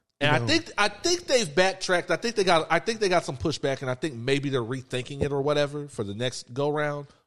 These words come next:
Speaker 1: But they had a diversity thing. They had a diversity. The, um, uh, on Twitter, they started calling it the bigotry button.
Speaker 2: You know, the Watchmen run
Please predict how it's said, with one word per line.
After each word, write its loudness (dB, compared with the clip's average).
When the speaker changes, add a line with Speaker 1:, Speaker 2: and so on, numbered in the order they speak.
Speaker 1:
But 0
they 2
had 4
a 2
diversity 0
thing. -12
They -2
had 0
a 0
diversity. -2
The, 0
um, 2
uh, -4
on -4
Twitter, 2
they 2
started 0
calling 2
it -6
the -6
bigotry 0
button. -6
Speaker 2:
You 2
know, 0
the -4
Watchmen -2
run -4